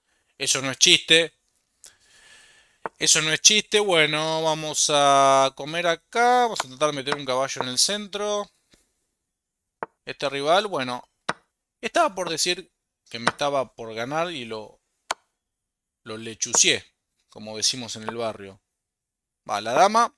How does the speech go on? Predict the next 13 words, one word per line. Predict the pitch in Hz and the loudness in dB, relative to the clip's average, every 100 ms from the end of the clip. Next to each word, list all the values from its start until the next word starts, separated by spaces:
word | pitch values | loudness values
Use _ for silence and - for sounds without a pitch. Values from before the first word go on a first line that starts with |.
| _ | _
no | - 123 | -18 -14
puede | 131 131 | -12 -6
pasar. | - 220 | -2 0
Acá | 208 | 0
hay | 220 | 0
un | 196 | -2
concepto | 165 147 170 160 | -6 -6 -6 -8
interesante. | 131 120 - 185 170 202 - _ _ _ _ _ _ _ | -10 -6 -6 -6 -6 -8 -10 _ _ _ _ _ _ _
Vamos | 104 98 - | -10 -10 -12
a | 92 | -14
venir | 98 101 | -16 -18
por | 95 | -16
acá. | 98 143 165 185 190 | -12 -6 -4 -4 -8